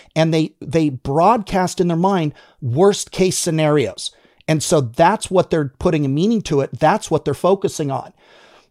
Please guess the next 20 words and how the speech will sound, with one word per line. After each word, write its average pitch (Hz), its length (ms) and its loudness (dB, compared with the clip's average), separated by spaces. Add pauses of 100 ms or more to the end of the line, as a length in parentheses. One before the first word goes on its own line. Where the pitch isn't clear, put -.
(100)
There 165 120 4
was 165 180 0
an 180 100 -2
interesting 185 560 0
study 170 380 4
done 131 380 0 (140)
on 139 320 2
excitement 208 720 0
and 151 180 -2
fear 127 400 -2
or 139 200 2
anxiety. 135 580 2 (320)
And 156 160 2
they 147 80 2
were 143 140 0
people 208 380 2
on 170 160 2
a 156 60 0
roller 143 340 2
coaster. - 480 -6